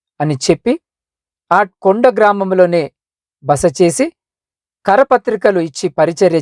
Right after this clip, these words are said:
చేసింది. అక్కడ స్నానమునకు వాడుకొనుటకు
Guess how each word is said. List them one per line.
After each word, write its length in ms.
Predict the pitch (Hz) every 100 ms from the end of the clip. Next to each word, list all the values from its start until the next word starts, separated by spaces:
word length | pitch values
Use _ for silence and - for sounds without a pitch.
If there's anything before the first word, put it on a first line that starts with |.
| 135
చేసింది. 520 | 151 - 156 151 - _ _ _ _ _ -
అక్కడ 240 | 139 160
స్నానమునకు 960 | 151 - 160 208 208 196 185 190 160 - _ _ -
వాడుకొనుటకు 840 | 135 147 175 180 190 180 190 311